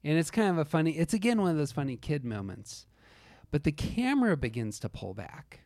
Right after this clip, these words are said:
And all of a sudden, the, the focus enlarges,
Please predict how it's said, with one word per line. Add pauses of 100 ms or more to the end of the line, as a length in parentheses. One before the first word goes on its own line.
(600)
And
all
of
a
sudden, (100)
the, (180)
the (180)
focus (120)
enlarges,